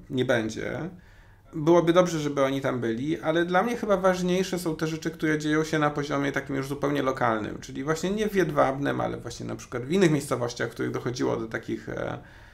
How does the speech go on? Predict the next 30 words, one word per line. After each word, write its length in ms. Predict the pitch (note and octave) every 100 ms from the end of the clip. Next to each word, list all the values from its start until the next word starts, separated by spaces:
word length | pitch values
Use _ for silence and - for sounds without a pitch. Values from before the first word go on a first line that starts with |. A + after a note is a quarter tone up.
| - - C#3+
do 100 | B2
takich 300 | C#3 C3+ B2+
zdarzeń, 300 | C#3 C#3 D3+
żeby 220 | D3 C#3
ludzie 280 | C#3 C#3 C#3 C3+ C3+ C3+ - -
czuli 280 | D3 D3
się 120 | C#3+ C#3
w 60 |
obowiązku, 1040 | C3+ C3+ C3 C3 C#3+ - - C3+ C3 C3 C3 - - - - - - - - G#3 F#3 F3 D#3+
nie 200 | G3+ D#4+
wiem, 200 | F3 C#3
no, 380 | C3+ C3 C3 C3+ - -
e, 280 | - - - - - - A#2+ B2+ -
postawić 420 | C#3 - C#3 C#3
jakąś 280 | - - -
świeczkę, 600 | - - A#2+ B2 - A#2+
jakiś 240 | A#2 A#2+ A#2+
znicz, 460 | A#2 A#2 A#2 A2+ B2
nie 140 | A#2
wiem, 240 | A2+ A2+
położyć 320 | A2+ A#2 A#2 -
kwiaty 720 | - A2+ A2+ - A#2 B2 A2+
i, 80 | B2+ B2+ -
i, 140 | D3 D3+
i 60 |
to 100 | D3+
są 140 | F#3+ G#3
takie, 500 | F#3 F#3 E3+ D#3+ -
to 80 | F#3+
jest 320 | G3 G3 -